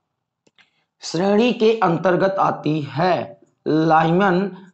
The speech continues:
श्रेणी के अंतर्गत आती है। ठीक, चलिए, अब हमने ये आपको बता ही दिया है प्यारे बच्चों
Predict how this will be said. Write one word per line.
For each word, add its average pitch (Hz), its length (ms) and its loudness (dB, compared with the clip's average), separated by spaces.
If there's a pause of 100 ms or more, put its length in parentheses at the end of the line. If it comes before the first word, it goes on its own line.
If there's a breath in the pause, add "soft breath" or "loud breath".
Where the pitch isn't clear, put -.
श्रेणी 190 520 0
के 185 220 2 (600)
अंतर्गत 180 880 0
आती 156 680 0 (120)
है। - 200 -8 (420)
ठीक, 185 240 -6 (2500)
चलिए, - 200 -20 (1080 soft breath)
अब 151 100 0
हमने 196 240 0
ये 202 120 2
आपको 190 320 4
बता 160 280 2
ही 180 160 2
दिया 190 220 2
है 185 120 0
प्यारे 185 200 0
बच्चों 196 300 0